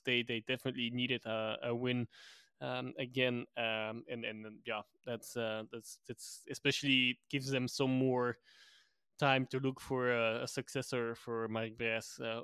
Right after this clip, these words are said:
of course, as well. Yeah, and, and Mendil br-, wreaking havoc <laughs> was, uh, was indeed, uh, an, an expi-, uh, an, an interesting thing to see. He's, he's done that a few times already, uh, this season,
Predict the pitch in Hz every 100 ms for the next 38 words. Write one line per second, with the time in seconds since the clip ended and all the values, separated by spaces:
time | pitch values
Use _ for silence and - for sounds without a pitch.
0 | - - - 123 113 117 - 120 123 127
1 | 135 127 131 127 156 151 147 - 151 151
2 | 143 143 147 147 139 139 151 151 156 143
3 | 135 139 147 139 160 - 151 139 131 135
4 | 143 139 135 135 135 131 - - - -
5 | _ 139 127 123 139 143 135 135 147 143
6 | 139 - 156 - 139 131 131 139 135 127
7 | 120 _ _ 147 147 160 147 160 151 151
8 | 151 139 - 151 156 151 - 139 143 143
9 | 135 147 160 151 147 147 - 165 160 139
10 | 151 151 156 160 160 151 - - 165 143
11 | 143 143 147 - 151 147 147 147